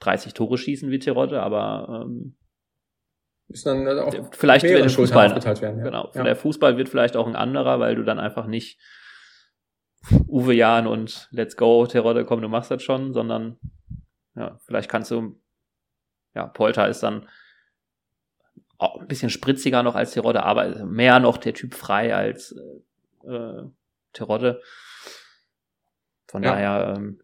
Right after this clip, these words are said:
Speaker 1: ich glaube, dass das jetzt auch keine Riesenbaustelle wird, aber natürlich menschlich und auch fußballerisch für uns, äh, ein Verlust und, äh, ja, der ist eine Legende und wird eine Legende hier bleiben, alleine für die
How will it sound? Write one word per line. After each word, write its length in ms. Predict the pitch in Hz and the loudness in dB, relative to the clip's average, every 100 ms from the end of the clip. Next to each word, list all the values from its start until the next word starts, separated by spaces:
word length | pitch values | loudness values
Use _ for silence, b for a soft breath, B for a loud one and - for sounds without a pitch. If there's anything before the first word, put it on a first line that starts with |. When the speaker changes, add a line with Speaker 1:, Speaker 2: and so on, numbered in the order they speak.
| - | -10
Speaker 1:
ich 160 | - | -8
glaube, 260 | - 113 117 | 2 4 6
dass 160 | 226 - | 2 0
das 160 | 101 | 0
jetzt 180 | 117 - | -2 -2
auch 280 | 101 - _ | -4 -4 _
keine 440 | - 110 113 110 | -4 -2 2 0
Riesenbaustelle 720 | 120 135 139 131 131 - 120 | 0 -4 -2 2 2 2 -2
wird, 160 | 113 113 | 0 2
aber 220 | 104 101 | 4 2
natürlich 580 | 95 - 98 90 - - _ _ | 2 -2 -6 -6 -10 -20 _ _
menschlich 720 | - 101 101 - 95 - - _ _ _ _ _ _ _ _ _ | -8 -2 -2 -2 -6 -6 -12 _ _ _ _ _ _ _ _ _
und 200 | 127 117 | -2 4
auch 180 | 104 104 | 4 4
fußballerisch 720 | 113 - 92 87 92 - - | -2 -2 0 0 -2 -4 -14
für 180 | - 107 | -8 -4
uns, 360 | 101 98 98 - | -2 -2 -6 -10
äh, 40 | 98 101 101 101 - _ _ - | -10 -8 -8 -10 -14 _ _ -18
ein 60 | |
Verlust 540 | 101 95 92 110 - - | -6 -4 -2 -4 -6 -6
und, 260 | 98 92 | -6 -6
äh, 280 | - 87 - - - _ _ _ _ _ - | -10 -12 -14 -16 -20 _ _ _ _ _ -12
ja, 260 | - - _ _ _ _ _ _ _ - | -10 -10 _ _ _ _ _ _ _ -4
der 200 | 98 98 | 0 0
ist 220 | - - _ _ _ _ _ _ - | -2 -12 _ _ _ _ _ _ -2
eine 100 | 101 | 2
Legende 440 | 98 95 95 101 | 2 2 4 4
und 160 | 90 90 | 4 2
wird 160 | 95 | -2
eine 240 | 98 92 90 | 0 0 0
Legende 400 | 87 87 90 95 | -4 -4 -2 -2
hier 180 | 90 85 | -4 -4
bleiben, 440 | 87 90 98 95 | -4 -2 -2 -2
alleine 360 | 90 90 98 101 | 0 0 -2 -4
für 160 | 110 | -8
die 280 | 101 98 98 | -8 -10 -12